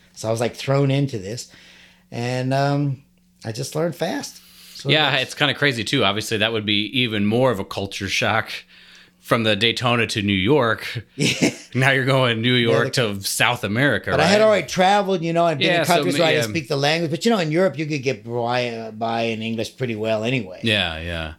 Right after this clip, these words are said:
Speaker 1: But, uh, this was a little different. So I go to the orchestra. My first rehearsal, and I remember, was at nine o'clock in the morning. And I get there, like, eight o'clock, 'cause I'm always early anyway for everything. And it's like, nobody.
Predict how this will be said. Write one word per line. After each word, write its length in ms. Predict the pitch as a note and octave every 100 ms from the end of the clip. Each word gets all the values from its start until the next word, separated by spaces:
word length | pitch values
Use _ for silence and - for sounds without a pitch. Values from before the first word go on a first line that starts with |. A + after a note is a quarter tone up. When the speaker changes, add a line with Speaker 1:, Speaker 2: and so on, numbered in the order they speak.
| _
Speaker 1:
But, 340 | A#2+ B2 B2 -
uh, 200 | A#2+ A#2
this 200 | D#3 F3+
was 140 | D#3
a 80 | D3+
little 220 | D3+ D3+
different. 400 | B2+ D3 C#3+ A#2
So 80 | C3+
I 60 | B2+
go 180 | D3
to 80 | F3+
the 120 | E3
orchestra. 320 | D3 C#3+ - C3
My 160 | A#2+
first 340 | A2 D3 D#3 D#3
rehearsal, 380 | C3 C3+ - C3+
and 80 |
I 80 | A#2
remember, 300 | A2 B2 C3
was 200 | B2 G#2
at 60 | G#2
nine 260 | G#2+ B2
o'clock 320 | C#3 C3 A#2 G#2+
in 80 |
the 80 | G2+
morning. 440 | G2 F#2+ G2 B2+ - - - - _ _ F2+
And 80 |
I 100 | G#2
get 180 | A2 A2
there, 140 | G#2+ F#2+
like, 220 | - C2+
eight 180 | G2+ G2
o'clock, 280 | - G#2
'cause 100 | -
I'm 140 | G#2+ G#2
always 220 | F#2 F2+
early 360 | - G2+ F2+ G2
anyway 240 | G2 F#2
for 180 | - G2
everything. 380 | F2+ F2 F#2 - _ - _ _ -
And 60 |
it's 120 | A#2
like, 200 | G#2+ G2
nobody. 440 | A2+ F#3+ E3 -